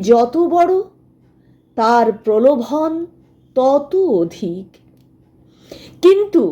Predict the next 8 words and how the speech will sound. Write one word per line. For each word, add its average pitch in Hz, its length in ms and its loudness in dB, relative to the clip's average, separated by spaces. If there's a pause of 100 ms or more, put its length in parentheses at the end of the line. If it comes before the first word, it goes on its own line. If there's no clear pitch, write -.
(520)
বিশ্বাসের 349 1000 0
শক্তিতেই 349 800 0 (480)
যে 240 300 0
তারা 302 380 -2
প্রলোভনকে 339 840 0
জয় 294 380 0
করেছেন। 381 680 -2 (1600)
নিজের 240 580 4